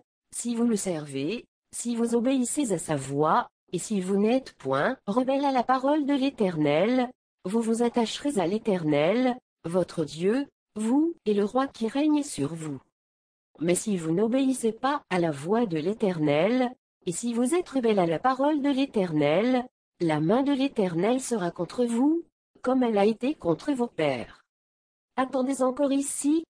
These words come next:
et voyez le prodige que l'Éternel va opérer sous vos yeux.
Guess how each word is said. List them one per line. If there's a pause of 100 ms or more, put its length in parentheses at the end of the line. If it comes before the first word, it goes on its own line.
(120)
et
voyez
le
prodige (180)
que
l'Éternel
va
opérer
sous
vos
yeux.